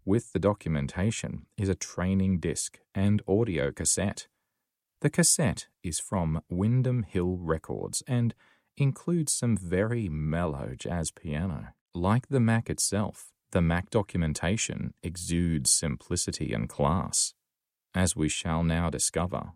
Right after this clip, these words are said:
the Macintosh is very easy to use, just as the documentation is easy to read.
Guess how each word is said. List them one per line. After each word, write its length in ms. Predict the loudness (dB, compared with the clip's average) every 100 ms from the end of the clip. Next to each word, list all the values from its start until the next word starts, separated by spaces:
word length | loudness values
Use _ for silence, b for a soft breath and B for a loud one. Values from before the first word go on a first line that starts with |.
| _
the 160 | -2 0
Macintosh 720 | 2 0 0 0 -2 -4 -2
is 200 | -2 -2
very 420 | -2 0 2 0
easy 460 | 0 0 0 -2 -4
to 120 | -4
use, 580 | -4 -2 -2 -6 -14 -14 -10
just 440 | 0 2 2 -4
as 260 | -2 -2 0
the 100 | 0
documentation 960 | 0 0 0 0 0 0 0 -2 -6 -6
is 220 | -2 -2 -2
easy 440 | -2 -2 -2 -4
to 160 | -4 0
read. 480 | 0 0 -4 -12